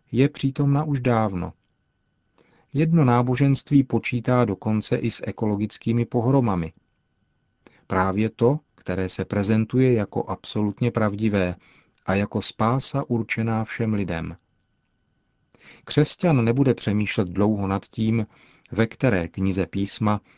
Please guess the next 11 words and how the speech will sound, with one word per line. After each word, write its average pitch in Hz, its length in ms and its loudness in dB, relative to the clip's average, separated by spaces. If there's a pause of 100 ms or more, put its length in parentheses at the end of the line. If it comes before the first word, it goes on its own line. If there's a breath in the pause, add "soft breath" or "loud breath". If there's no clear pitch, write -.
(140 soft breath)
nalezne 98 520 0
příslušná 104 680 -4
proroctví, 98 720 -2 (400 soft breath)
týkající 110 640 -2
se 98 160 -4
toho, 107 380 0 (400 soft breath)
co 123 200 2
dnes 98 400 -4
nazýváme 95 600 0
životní 95 440 -2
prostředí. 98 680 -4